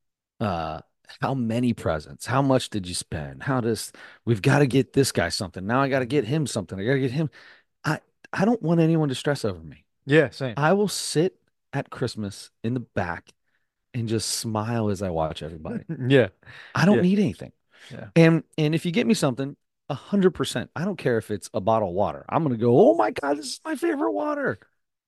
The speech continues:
Speaker 2: Yeah.
Speaker 1: I want somebody to feel that <laughs> feeling that I, that's the whole point, right?
Speaker 2: Yeah. If it's Ice Mountain, I'm gonna tell you to screw off.
Speaker 1: No, you, I know what you do. You be like,
Speaker 2: <laughs>
Speaker 1: "Oh, a bottle of water, you know me so well." And then it'll sit in your car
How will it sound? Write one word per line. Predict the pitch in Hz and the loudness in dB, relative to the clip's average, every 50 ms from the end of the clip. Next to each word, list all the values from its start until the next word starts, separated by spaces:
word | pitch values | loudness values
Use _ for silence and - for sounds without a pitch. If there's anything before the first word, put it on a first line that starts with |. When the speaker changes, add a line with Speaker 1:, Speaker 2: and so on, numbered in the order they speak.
| - 185 - | -20 -18 -14
Speaker 2:
Yeah. | 120 123 127 110 107 - | -10 -10 -10 -8 -2 0
Speaker 1:
I | 170 196 | 2 2
want | 202 214 220 214 - | 4 2 0 0 0
somebody | - 208 202 202 202 190 185 | 0 2 4 4 6 6 4
to | 175 | 4
feel | - - - - 180 190 196 196 190 175 | 0 -4 -8 -4 2 4 6 6 6 6
that | 170 160 147 143 | 4 2 0 0
<laughs> | - | -2
feeling | 180 185 170 202 220 202 180 175 | -2 0 2 2 2 2 2 0
that | 165 156 147 139 | 0 0 0 0
I, | 143 151 160 160 151 151 151 - _ _ _ _ | 0 0 0 0 -2 -2 -4 -8 _ _ _ _
that's | - 139 147 156 - - - _ _ | -8 -6 -6 -6 -8 -10 -20 _ _
the | - 143 131 | -4 -2 0
whole | 170 170 151 | 0 0 0
point, | 160 247 269 - - - | 0 0 0 0 -2 -4
right? | - 117 156 185 - - 117 | -2 -2 0 -2 -2 -6 -10
Speaker 2:
Yeah. | 104 101 95 | -16 -16 -14
If | 101 117 | -6 -2
it's | 185 202 - | 0 0 2
Ice | 196 156 147 - | 2 2 2 0
Mountain, | 156 147 139 131 120 | -4 -6 -6 -6 -6
I'm | 127 127 | -10 -10
gonna | 127 123 120 | -10 -10 -10
tell | - - 135 123 | -8 -8 -8 -8
you | 120 117 | -8 -8
to | 101 107 104 101 101 _ _ _ _ _ _ _ _ _ _ | -10 -12 -16 -16 -18 _ _ _ _ _ _ _ _ _ _
screw | - - - - 135 123 117 117 | -20 -18 -12 -8 -6 -6 -4 -4
off. | 113 104 104 - _ | -6 -8 -10 -14 _
Speaker 1:
No, | - 131 151 147 117 | -10 -8 -6 -6 -6
you, | 98 104 127 160 180 185 185 - | -6 0 4 6 6 6 4 4
I | - 143 185 | 2 0 2
know | 233 226 | 2 2
what | 175 147 | 0 0
you | 139 143 147 156 | 0 -2 -2 0
do. | 151 165 175 | 2 0 0
You | 190 202 185 | 0 -2 -2
be | 185 226 | -2 0
like, | 220 214 190 | 0 -2 -2
Speaker 2:
<laughs> | - | -2
Speaker 1:
"Oh, | 262 247 240 254 254 240 220 208 190 180 180 | -4 -2 0 0 2 2 2 2 2 2 0
a | 165 | -2
bottle | 160 214 214 226 226 220 | -4 -4 -6 -4 -4 -4
of | |
water, | 233 226 233 240 226 220 | -2 -2 -2 0 0 0
you | 226 220 233 233 | -2 -2 -4 -4
know | 226 226 226 | -2 -2 -2
me | 226 226 220 | -2 -4 -4
so | - - 233 208 202 | -2 0 2 2 4
well." | 208 214 214 208 202 196 185 165 147 131 | 4 4 6 6 6 6 4 4 2 0
And | 143 143 143 | -2 -2 -2
then | 143 143 143 143 143 143 143 139 | -2 -2 -2 -2 -2 -4 -4 -2
it'll | 131 135 135 135 135 | 0 2 2 2 0
sit | - - - - 180 196 - | -2 -4 -2 0 0 0 0
in | - 143 139 135 | -2 -6 -6 -4
your | 127 113 | -6 -6
car | - - 120 110 107 104 107 110 | -4 -2 -2 -2 -2 -4 -4 -6